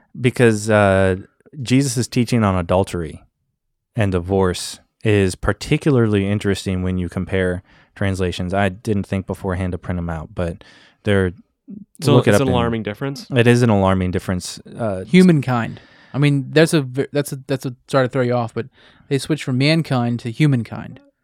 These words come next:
Speaker 1: And in this particular one, it's, uh, instead of a man who, uh, divorces his wife and remarries, uh, makes the wife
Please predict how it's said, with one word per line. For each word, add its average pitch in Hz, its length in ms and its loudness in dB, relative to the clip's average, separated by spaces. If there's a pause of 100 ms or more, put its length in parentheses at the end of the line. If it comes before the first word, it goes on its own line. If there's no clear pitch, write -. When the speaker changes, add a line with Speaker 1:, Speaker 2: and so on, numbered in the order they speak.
(220)
Speaker 1:
And 120 200 0
in 113 120 4
this 139 140 2
particular 127 460 -2
one, 113 220 2
it's, - 240 -4
uh, 92 360 2 (500)
instead 117 320 2
of 104 380 2 (640)
a 117 120 -2
man 104 420 0
who, 92 520 -2 (800)
uh, 85 360 -6 (720)
divorces 101 600 -2
his 95 160 -4
wife 92 420 2
and 90 120 -2
remarries, 92 800 0 (720)
uh, 98 160 -2
makes 98 340 0
the 98 100 0
wife 92 400 0